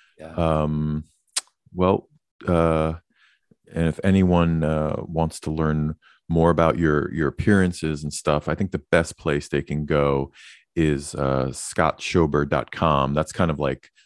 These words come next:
Speaker 2: the home base hub for all of your,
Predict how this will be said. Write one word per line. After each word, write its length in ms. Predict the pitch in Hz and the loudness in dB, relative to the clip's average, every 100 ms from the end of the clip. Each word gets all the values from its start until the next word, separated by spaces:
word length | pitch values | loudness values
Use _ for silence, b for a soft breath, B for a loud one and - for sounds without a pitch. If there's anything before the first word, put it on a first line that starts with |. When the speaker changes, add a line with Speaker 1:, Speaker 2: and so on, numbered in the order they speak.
| - | -8
Speaker 2:
the 60 | 82 | -2
home 320 | 95 87 80 | 2 2 4
base 340 | 82 73 - | 4 2 0
hub 440 | - 87 78 71 - B B B - | -2 0 2 0 -8 B B B -12
for 360 | - 76 69 | -2 0 0
all 340 | - 80 80 76 | 0 2 4 2
of 120 | 80 | 0
your, 560 | 78 71 69 69 69 | -2 0 0 -2 -6